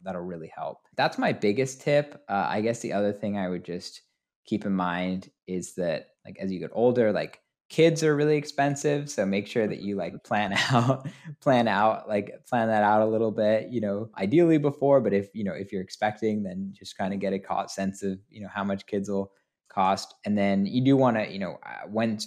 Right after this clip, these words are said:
when you have access to a retirement account, especially if an employer is matching you on that retirement account, that's an amazing opportunity to, to, like, oftentimes double your savings. If your employer, for example,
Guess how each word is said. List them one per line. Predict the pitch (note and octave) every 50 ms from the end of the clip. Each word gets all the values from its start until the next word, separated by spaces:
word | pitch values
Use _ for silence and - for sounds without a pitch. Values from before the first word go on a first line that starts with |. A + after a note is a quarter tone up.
| - G#2+
when | A2 A#2 A#2 A#2
you | A#2 A2+
have | A2+ A2 G#2+ G#2+ G#2+ G#2 G#2 -
access | G#2 G2 - - - - -
to | - G#2+
a | F#2
retirement | F2 D#2+ D2+ - - - F#2 F#2+ G#2+ A2+ A#2 A#2 A#2+
account, | A#2 - - B2 B2+ B2+ A#2+ -
especially | - - - - G2 G2 - - G#2 G2+
if | F#2+ -
an | F2+ D#2
employer | F2+ F2+ - _ - F#2 F#2 F#2 F#2+ G2+ G2+ F2+
is | F2 F2 -
matching | E2 E2 E2 F2 G2 G#2 - - B2+ B2+ B2+
you | C3 C3 C3
on | C3 B2+ C3
that | C3 C3 B2+
retirement | B2+ B2+ - - C3 C3 B2+ B2+ C3
account, | B2+ B2+ - C3 B2+ C3 B2+ - - _ _ _ _ _
that's | G#2 G2+ G#2 - -
an | A2+ G#2
amazing | G2 G2 G2 G2 G2 G2+ G#2 G#2 G2+ G#2 G2+ F#2+
opportunity | F2+ F#2 F#2 F#2 F2+ - - F#2+ F#2 F#2 F2 F2 E2 D#2 - - _ _ _ _ _ _
to, | - F#2+ F#2 D#2 - -
to, | - - F#2+ E2+
like, | E2 D#2 D#2 - - _ _ _ _ _ _ _ _ - -
oftentimes | F#2+ F#2 - G2 F#2+ F#2+ F2 F2+ F#2 -
double | - - G#2+ G#2+ G2+ G#2 G2+ F#2
your | F#2+ G2
savings. | G2 - - F#2+ F#2+ F#2+ D#2+ D#2+ D2 E2 F#2 -
If | - F#2+ - -
your | G2 F#2
employer, | F2+ F#2 - - G#2 G2+ G2 F#2+ F#2 F2+
for | - - F2+
example, | E2+ - - F2 F2 F#2 F2+ - F2 F2+ F2+ -